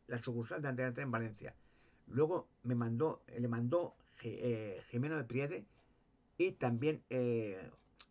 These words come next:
Al-, Alfonso Piñero, me parece que ya, director de noticias.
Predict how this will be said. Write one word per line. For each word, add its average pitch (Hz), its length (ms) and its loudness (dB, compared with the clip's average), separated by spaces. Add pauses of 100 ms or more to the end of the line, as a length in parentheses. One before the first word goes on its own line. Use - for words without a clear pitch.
(140)
Al-, 110 340 -6 (100)
Alfonso 139 300 -4
Piñero, 123 320 -2
me 120 100 -4
parece 117 220 -6
que 117 80 -2
ya, 120 160 -2 (240)
director 110 320 -2
de 131 60 -2
noticias. 92 480 -8